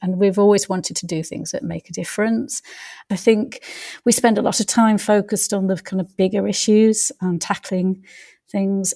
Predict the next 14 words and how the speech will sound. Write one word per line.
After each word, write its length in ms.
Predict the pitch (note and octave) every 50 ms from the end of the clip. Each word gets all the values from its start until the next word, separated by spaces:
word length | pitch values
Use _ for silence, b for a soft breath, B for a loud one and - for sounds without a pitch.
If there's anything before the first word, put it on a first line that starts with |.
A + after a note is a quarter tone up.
| _ -
And, 340 | F#3+ F#3+ G3 G3 G3 - - -
um, 260 | G#3 F#3+ F#3+ F#3+ G3+ - -
it's, 140 | A#3+ -
sometimes 380 | - - A3+ A3+ - A3+ G#3+ -
it's 140 | - - -
the 80 | A3
more 240 | G3 G3 G3 G3 G3
nuanced, 460 | G3 G3+ G3+ G#3+ G3+ G3 F3+ - -
subtle 420 | - - - B3 A#3+ - - G#3+ F#3+
areas 580 | F3 E3+ E3+ F3 F3 F3 F3 F3 E3+ - -
where, 380 | F#3 F3+ F3+ F3+ F3 F3 F3 E3+ B B B B B B B B B B B B B B B _ _ - - _ _ _
you 240 | - - - C#4 A3
know, 100 | G#3+ G3
people 360 | - - A#3+ - - - G#3+